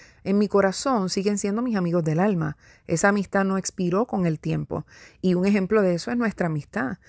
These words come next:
El Señor nos llevó por rumbos distintos y a pesar de todo el tiempo que ha pasado, aquí estamos conectadas en el propósito de Dios y nuestros corazones, en nuestros corazones, nada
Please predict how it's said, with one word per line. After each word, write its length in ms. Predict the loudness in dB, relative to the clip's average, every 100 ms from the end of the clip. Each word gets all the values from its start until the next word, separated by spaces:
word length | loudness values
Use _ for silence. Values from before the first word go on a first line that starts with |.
| -16 -4
El 100 | 0
Señor 300 | 2 2 2
nos 160 | 2
llevó 220 | 2 2 2
por 160 | 0
rumbos 280 | 0 0 0
distintos 580 | -2 -4 -6 -2 -2 -4 -6 -10
y 80 | 0
a 60 | 2
pesar 280 | 2 2 2
de 120 | 2
todo 300 | 4 4 4
el 80 | 0
tiempo 280 | -2 -2
que 80 | -2
ha 60 | -2
pasado, 540 | -2 -2 0 0 0
aquí 220 | -2 -2
estamos 400 | -4 0 0 0
conectadas 640 | -2 -2 -2 0 2 2 2
en 100 | 0
el 120 | -2
propósito 520 | -2 -4 -2 -4 -2
de 140 | 0 0
Dios 220 | 0 -2
y 80 | -2
nuestros 260 | -2 -4 -2
corazones, 520 | -2 -2 -2 -4 -2
en 200 | 0 0
nuestros 260 | 0 -2 -2
corazones, 460 | 0 0 -2 -6 -8 -20 -20 -4
nada 560 | 0 4 4 4 2